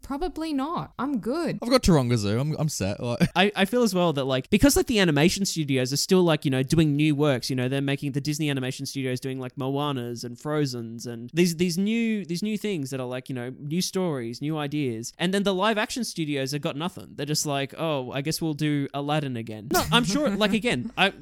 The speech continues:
Speaker 3: I agree with you, Rachel. I'm sure, I'm sure they're good movies and people would love those. But I, I just wanna see new ideas, you know, like, see
Speaker 1: Yeah.
Speaker 3: Disney do something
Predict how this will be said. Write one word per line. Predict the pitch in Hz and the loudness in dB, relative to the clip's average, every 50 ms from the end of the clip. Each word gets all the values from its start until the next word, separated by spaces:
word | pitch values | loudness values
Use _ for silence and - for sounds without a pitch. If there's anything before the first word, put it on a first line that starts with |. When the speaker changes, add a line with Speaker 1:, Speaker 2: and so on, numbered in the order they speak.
| - - | -2 2
Speaker 3:
I | 185 208 | 2 4
agree | 226 202 220 226 | 4 4 2 2
with | 220 180 | 2 2
you, | 165 | 0
Rachel. | 139 127 123 - 131 | 0 -2 -2 -4 -4
I'm | 123 131 151 | -4 -4 -2
sure, | - - 226 240 247 | 2 4 6 6 6
I'm | - 190 | 4 2
sure | - - 240 | 2 2 2
they're | 233 240 196 | 2 2 2
good | 226 220 196 | 2 2 4
movies | 214 220 175 147 139 135 | 4 4 4 2 2 0
and | 143 139 - | -2 -2 0
people | 180 175 170 185 170 | 0 0 0 0 -2
would | 160 143 | -2 -2
love | 151 165 165 | -4 -4 -6
those. | - 120 98 87 80 - - - - - | -6 -6 -8 -8 -10 -12 -14 -4 0 2
But | 226 220 - - - | 2 2 0 -2 -2
I, | - 311 - | 0 0 2
I | - 247 262 | 2 2 2
just | 392 370 - | 2 0 0
wanna | 403 381 | 0 0
see | - - 339 277 | 0 0 -2 -2
new | 214 220 262 262 | -2 -2 -2 -2
ideas, | 254 233 220 262 240 151 123 117 | -2 -4 -4 -4 -4 -4 -4 -4
you | - 135 | -6 -6
know, | 135 139 170 175 | -6 -6 -4 -4
like, | 180 170 165 190 | -6 -6 -4 -4
see | 185 175 | -2 -2
Speaker 1:
Yeah. | 160 156 | -2 -2
Speaker 3:
Disney | 151 - - 185 185 | -2 -4 -4 -4 -4
do | 175 165 170 | -4 -4 -4
something | 185 - 180 170 - 175 175 165 160 | -4 -6 -6 -8 -8 -8 -8 -8 -10